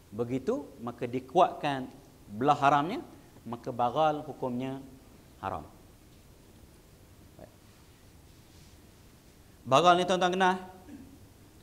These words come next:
Kalau tak kenal, tekanlah dalam Google sekarang ni mudah je. Keluar <laughs> lalu gambar bagal ni. Mule ke?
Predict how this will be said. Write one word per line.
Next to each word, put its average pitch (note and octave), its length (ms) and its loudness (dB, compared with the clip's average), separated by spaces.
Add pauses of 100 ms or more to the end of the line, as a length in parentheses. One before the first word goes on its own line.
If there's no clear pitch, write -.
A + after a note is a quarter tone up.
(120)
Kalau G#2+ 160 -2
tak A2+ 160 -6
kenal, B2+ 200 -2
tekanlah G#2 400 -4
dalam G#2+ 280 -2
Google G#2 440 -6
sekarang F#2+ 240 -6
ni F#2+ 80 -8
mudah F#2 240 -8
je. E2+ 160 -10 (160)
Keluar A2 300 -4
<laughs> D#3 100 0
lalu A2 80 -4
gambar A2+ 320 -6
bagal G2+ 380 -2 (100)
ni. E2 200 -16 (600)
Mule G#2 400 -4
ke? B2+ 80 -4